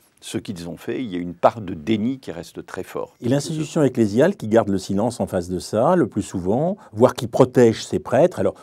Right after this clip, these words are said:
Speaker 2: tout le monde connaît l'histoire du père Prenan à cause du film qui a été sorti sur cette affaire, mais, euh,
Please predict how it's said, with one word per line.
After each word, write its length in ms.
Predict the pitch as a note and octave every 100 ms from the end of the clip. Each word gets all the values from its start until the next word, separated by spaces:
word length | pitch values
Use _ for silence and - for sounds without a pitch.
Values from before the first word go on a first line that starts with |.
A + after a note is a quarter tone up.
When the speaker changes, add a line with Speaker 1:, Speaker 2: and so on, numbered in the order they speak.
| -
Speaker 2:
tout 80 | G#2+
le 60 | G#2+
monde 160 | G#2+
connaît 220 | F2+ G2+
l'histoire 340 | G2 F2 - F#2+
du 100 | F#2
père 220 | A2 -
Prenan 400 | - G2+ G#2 G#2
à 60 | F2+
cause 200 | G2+ F2+
du 120 | F#2
film 440 | - A#2+ G#2 F2+ - _ _
qui 120 | G2
a 20 |
été 240 | F2+ G2
sorti 520 | E2+ F#2+ - - A2+ G#2
sur 180 | - -
cette 160 | F#2
affaire, 480 | G2 - F#3 G3+ D3+ - - -
mais, 400 | G#2+ G2+ G2 F#2+
euh, 160 | F#2+